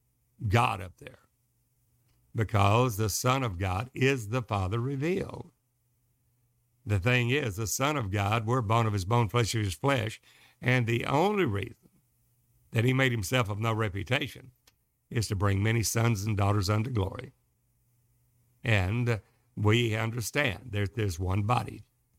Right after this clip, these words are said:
one Spirit, one Lord, one faith, one baptism, one God, who is above all, the Father of us all, and in us all,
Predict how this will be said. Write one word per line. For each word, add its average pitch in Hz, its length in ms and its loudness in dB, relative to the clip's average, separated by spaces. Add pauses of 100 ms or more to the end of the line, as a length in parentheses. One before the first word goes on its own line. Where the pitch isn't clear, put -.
(300)
one 107 260 4
Spirit, 127 440 0
one 131 200 2
Lord, 135 280 2
one 143 200 2
faith, 147 320 -2
one 151 200 -4
baptism, 151 580 -4
one 160 260 0
God, 151 480 -2 (1300)
who 147 260 4
is 135 280 0
above 127 400 2
all, 85 380 -6 (2000)
the 117 180 2
Father 135 520 2
of 107 180 -2
us 101 240 -4
all, 90 400 -14 (1300)
and 127 340 2
in 160 260 -4
us 117 260 -2
all, 92 440 -8